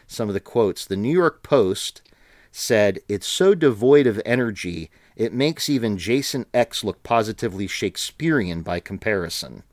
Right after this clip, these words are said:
<laughs> The New York Times said, "Spectators will indeed sit open-mouthed before the scream,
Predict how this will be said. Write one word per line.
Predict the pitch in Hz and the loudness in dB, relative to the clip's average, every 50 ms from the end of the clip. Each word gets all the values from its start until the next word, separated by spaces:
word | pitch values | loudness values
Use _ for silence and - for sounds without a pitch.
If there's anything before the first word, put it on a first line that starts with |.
| _ _ - - - - - _ | _ _ -20 -20 -20 -20 -14 _
<laughs> | - - - - 740 807 784 831 960 1017 - 855 880 880 932 - 480 - - - - 254 - - 880 880 - - 740 740 719 - - - _ _ - - - _ _ - - _ _ _ - - _ _ - - - - - - - - | -8 -8 -6 -6 -8 -6 -6 -6 -6 -8 -8 -10 -12 -10 -6 -2 -2 -2 -4 -4 -4 -4 -4 -4 -6 -8 -8 -8 -8 -10 -12 -12 -12 -12 _ _ -20 -20 -20 _ _ -20 -20 _ _ _ -20 -20 _ _ -20 -20 -18 -18 -18 -18 -8 -2
The | 117 127 | 0 0
New | 131 139 156 | 2 2 4
York | 165 165 160 156 - | 4 4 4 4 2
Times | - 170 170 170 180 175 160 | 2 4 4 4 4 2 0
said, | - - 120 98 101 196 - - - - _ | 0 2 2 2 2 2 -2 -8 -18 -20 _
"Spectators | - - - - - 202 196 - - - 185 180 170 175 165 139 151 | -10 -10 -6 2 4 4 4 4 4 2 4 4 4 4 2 2 2
will | 151 156 156 | 0 0 0
indeed | 151 147 135 143 156 156 151 - | 0 0 0 0 0 0 0 -2
sit | - - 147 139 - - - | 0 2 2 2 2 0 0
open-mouthed | - 165 170 - 139 113 104 95 92 87 82 82 - - - 85 | 2 2 2 2 0 -2 0 0 -2 -2 -2 -4 -8 -14 -10 -6
before | 107 101 - - 104 98 95 | -6 -4 -2 0 0 0 0
the | 92 | 0
scream, | 87 - - - 101 92 92 87 87 92 98 | -4 -6 -6 -4 -4 -4 -2 -2 -4 -4 -6